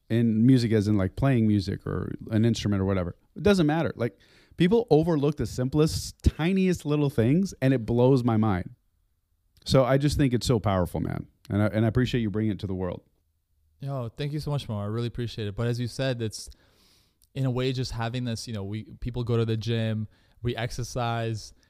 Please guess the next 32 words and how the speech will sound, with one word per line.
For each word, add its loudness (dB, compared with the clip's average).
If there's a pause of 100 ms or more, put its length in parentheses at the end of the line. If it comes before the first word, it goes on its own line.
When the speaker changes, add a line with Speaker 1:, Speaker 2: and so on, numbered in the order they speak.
(240)
Speaker 2:
and -4
that 2
Speaker 1:
Yeah. 4
Speaker 2:
was 2
the -2
idea. -2
There's -2
just -6
not, -4 (380)
as -2
you -2
said, 0 (300)
even 0
these -2
questions, 0
they 0
may -2
sound -4
simple, -2 (600)
but -4
if -6
you -2
really -2
consider -2
it, -2
like, -6 (120)
you, -6
you're -2
in -4
a -2
way, 2
like, -4